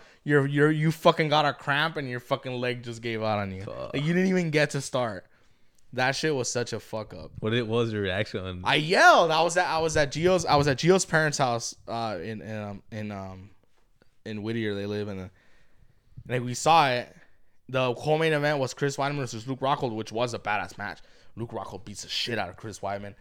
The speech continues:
Speaker 1: Chris Weidman's fucking bloody, like, beats the shit. It was like,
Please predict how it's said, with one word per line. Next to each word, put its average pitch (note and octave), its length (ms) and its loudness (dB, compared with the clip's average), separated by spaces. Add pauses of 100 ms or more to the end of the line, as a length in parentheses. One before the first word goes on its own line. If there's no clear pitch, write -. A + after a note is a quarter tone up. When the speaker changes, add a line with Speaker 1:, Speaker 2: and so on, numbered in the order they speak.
(220)
Speaker 1:
Chris A2 180 -12
Weidman's A2 240 -8
fucking A2 300 -12
bloody, G#2 260 -6
like, F#2+ 180 -12
beats G#2+ 160 -12
the G#2+ 60 -12
shit. A2+ 320 -8
It F2+ 80 -14
was G#2+ 100 -10
like, G2+ 140 -8